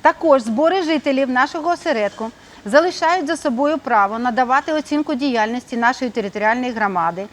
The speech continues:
об'єднань територіальних громад України будь-якого рівня, органів місцевого самоврядування та органів державної влади України в тому обсязі,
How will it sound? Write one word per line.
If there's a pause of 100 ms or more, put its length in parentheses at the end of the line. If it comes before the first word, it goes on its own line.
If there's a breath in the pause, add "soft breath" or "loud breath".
(400 loud breath)
об'єднань
територіальних
громад
України
будь-якого
рівня,
органів
місцевого
самоврядування
та
органів
державної
влади
України (320 loud breath)
в
тому
обсязі,